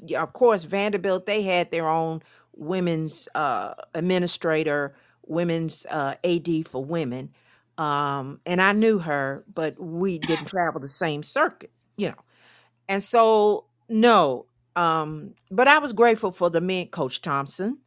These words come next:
who was the retired athletic director before, uh, he was the athletic director at Fisk. So I had men mentors who wanted me to do good, who saw that I could do good, and I was awfully grateful to them.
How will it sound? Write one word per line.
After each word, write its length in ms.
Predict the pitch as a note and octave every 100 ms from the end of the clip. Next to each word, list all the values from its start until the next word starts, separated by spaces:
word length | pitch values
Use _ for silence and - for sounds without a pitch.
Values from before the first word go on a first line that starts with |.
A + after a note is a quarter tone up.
| _ _ _ _
who 120 | E3
was 160 | D3+ D3
the 60 |
retired 520 | C#3+ C#3+ F#3 E3 D#3+ -
athletic 520 | D#3 D3 D#3+ E3+ E3+
director 600 | E3+ E3 F3 E3+ F#3+ A3
before, 720 | B3 E3 - D#3+ D#3+ D#3+ D#3+ E3+ _ _ _ _
uh, 180 | D#3+ D3+
he 140 | D3+ D#3+
was 100 | D3
the 80 |
athletic 340 | C3+ E3 D#3+ D3+
director 380 | E3+ D#3+ C#3+ D3
at 160 | E3 D3
Fisk. 460 | - F#3 G3+ G#3+ - _
So 140 | - A#3
I 100 | F4
had 220 | F4 F3
men 720 | E3 F3+ G#3 A3+ A3+ A3 A3 - _
mentors 840 | D3 E3+ E3 - C3 B2 C#3 - - _ _ _ _ _ _ _ _ -
who 400 | A#3+ A#3 A3 F#3+
wanted 500 | - E3+ A3 A#3 G3+
me 140 | F#3 E3+
to 100 | D#3
do 240 | C#3 D#3+
good, 460 | D3 D#3+ D3 C#3 C3
who 240 | - G3
saw 400 | F3+ - G3 G3
that 180 | F#3+ F3
I 200 | F#3 F#3
could 480 | - - A#3+ G#3+ C#3+
do 160 | D3+
good, 480 | B2 C#3+ C3+ B2+ B2+ - _ _ -
and 120 | F3+
I 120 | F#3+
was 180 | F#3 F3+ -
awfully 380 | G#3+ G#3+ G#3+ D#3
grateful 380 | C#3+ - D3+ C#3
to 240 | - G#3
them. 300 | E3+ B2+ A#2